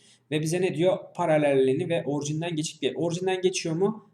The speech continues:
Hayır arkadaşlar. Orijinimiz zaten burası olacaktır. Orijinden geçmediği için de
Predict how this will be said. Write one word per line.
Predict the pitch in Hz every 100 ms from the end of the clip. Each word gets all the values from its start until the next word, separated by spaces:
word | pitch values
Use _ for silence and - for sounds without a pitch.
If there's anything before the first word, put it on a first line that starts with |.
| _
Hayır | 214 147
arkadaşlar. | 117 110 110 -
Orijinimiz | - 156 139 151 151
zaten | 139 147 151 147
burası | 139 131 -
olacaktır. | 113 110 117 -
Orijinden | 175 139 131 131 131
geçmediği | 131 110 101
için | 104
de | 170